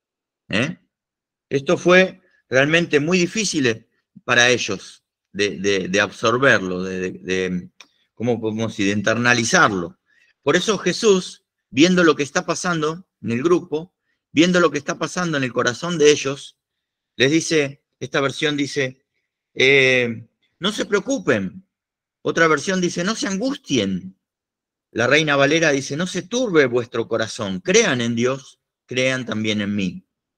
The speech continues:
Porque de repente lo que pasó, ellos están a horas de celebrar la Pascua, y celebrar es celebrar,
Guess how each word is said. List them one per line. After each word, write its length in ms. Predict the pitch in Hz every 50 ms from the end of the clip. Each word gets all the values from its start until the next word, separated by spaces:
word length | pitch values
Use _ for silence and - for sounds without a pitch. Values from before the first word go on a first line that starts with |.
| _ _ _ _ _ _ _ _ _ _ _ _ _ _ _ -
Porque 300 | 139 143 139 139 160 151
de 120 | 151 156
repente 560 | 151 156 165 160 226 240 226 190 175 - 170
lo 140 | 160 151 139
que 120 | 139 135 -
pasó, 640 | - 143 143 - 226 214 196 180 170 - _ _ -
ellos 320 | 135 139 - 160 139 -
están 500 | 151 131 - 160 156 151 151 139 95 _ _ -
a 220 | 117 117 127 151
horas 300 | 180 208 190 160 147 135
de 80 | 127 120
celebrar 460 | - - 120 117 117 123 147 156 156
la 160 | 151 139 139
Pascua, 560 | 185 190 165 - - - 147 147 151 156 _ _ _ _ _ _
y 120 | - 107 -
celebrar 560 | - 135 123 123 131 131 143 165 175 170 156
es 100 | 147 -
celebrar, 680 | - 123 110 110 113 131 165 185 180 170 156 165